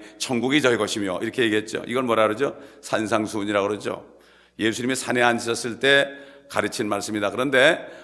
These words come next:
오 장, 육 장, 칠, 칠 장은 앞으로 주님이 재림하셨을 때 유대인들을, 유대인들의 왕으로 오셨을 때 그때에 거기 천년왕국에서 선포되는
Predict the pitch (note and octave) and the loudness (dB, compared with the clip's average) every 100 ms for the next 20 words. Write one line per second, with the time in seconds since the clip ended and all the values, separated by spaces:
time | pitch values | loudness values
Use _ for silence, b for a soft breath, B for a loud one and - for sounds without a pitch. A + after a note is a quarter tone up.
0 | B - B2 D3 D#3 E3+ E3+ E3 C3 A#2+ | B 2 6 6 8 6 6 2 -4 -4
1 | - D3 D3 - B2 A#2+ - _ - - | 2 2 2 -4 -10 -14 -20 _ -10 -10
2 | A#2+ A2+ A2 C#3+ G2+ E2 - - - A2 | -4 -2 0 0 -2 -6 -14 -8 -4 -4
3 | - C3 C3 B2 C3+ C3 B2 B2+ B2 A2 | -2 -4 -2 -2 -2 0 0 2 0 -2
4 | A#2 A2+ C#3+ B2 C3+ B B B - B2+ | -6 0 4 6 4 B B B -8 4
5 | D3 D3 D3 C#3+ D3 C#3+ - A#2 C3 B2+ | 4 4 4 2 2 -2 -6 0 2 2
6 | A#2+ C3 C#3+ G#2+ A2+ B2+ A#2+ A#2 G#2 A#2 | 4 4 6 4 2 2 0 0 -4 0
7 | C#3+ B2+ - - - D3+ C#3+ D#3+ - - | 4 4 2 -6 0 6 8 8 4 -4
8 | - - A2 B2 C#3+ C3+ - B B - | -16 -2 0 2 0 -2 -6 B B -10
9 | - E3+ E3 D3+ C#3 C3 B2 C#3+ D3 - | -6 0 4 4 4 0 2 4 4 2
10 | - - - _ - - A#2+ - A#2 A2 | -6 -18 -20 _ -10 -6 -6 -2 2 2
11 | A#2+ B2+ C3 | 2 -2 -6